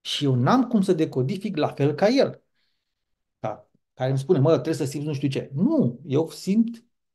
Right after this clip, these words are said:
prin prisma programelor mele. Da? Ei, tocmai de aia,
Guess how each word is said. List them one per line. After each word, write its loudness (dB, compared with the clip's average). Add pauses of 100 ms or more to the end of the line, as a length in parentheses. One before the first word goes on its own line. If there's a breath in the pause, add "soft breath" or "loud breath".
prin 4 (220)
prisma 0
programelor 2
mele. -10 (2750 loud breath)
Da? 4 (1800)
Ei, 6 (3000)
tocmai 4
de 2
aia, 2